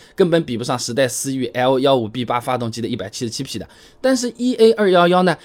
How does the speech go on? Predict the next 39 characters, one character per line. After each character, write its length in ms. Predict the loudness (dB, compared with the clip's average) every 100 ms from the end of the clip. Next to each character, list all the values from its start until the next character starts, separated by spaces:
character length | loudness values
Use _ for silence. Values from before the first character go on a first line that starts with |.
| -12
可 140 | 0 0
以 60 |
在 160 | 2 0
一 80 | -2
千 180 | -2 -2
七 160 | -2
百 140 | 2 2
五 120 | 2
十 120 | -2
转 160 | -6 -6
就 60 |
输 140 | -8 -10
出 120 | -8
两 160 | -4 -2
百 100 | -2
五 120 | -2
十 140 | -4
牛 140 | -2 -2
米 120 | -2
的 80 | -4
最 120 | -4
大 100 | -4
扭 140 | -4 -4
矩 120 | -2
了。 140 | -4 -4 -20 _
那 120 | -2
个 80 | 0
L 300 | 2 6 6 4
一 100 | 2
五 160 | 0
B 200 | -4 -6
八 200 | 0 2
呢， 160 | 2 -2 _
在 120 | -4 -4
一 60 | -4
千 180 | -6 -4
七 100 | -2
百 160 | -4
转 180 | -4 -8